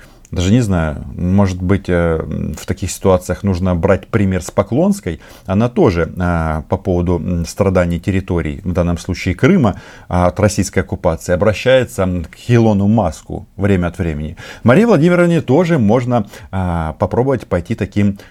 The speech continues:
а, путем. Набрать, а, написать в Фейсбуке:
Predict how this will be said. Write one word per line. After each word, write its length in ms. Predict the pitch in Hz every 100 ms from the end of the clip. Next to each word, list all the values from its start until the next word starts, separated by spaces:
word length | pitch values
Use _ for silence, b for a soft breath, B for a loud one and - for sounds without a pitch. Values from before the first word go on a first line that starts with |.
| B
а, 540 | 87 85 80 80 78 76
путем. 380 | - 117 95 76 95 92 -
Набрать, 540 | - 87 82 98 85
а, 180 | 78 76
написать 720 | 76 82 80 82 82 104 123
в 60 | - -
Фейсбуке: 600 | - 101 82 87 - 82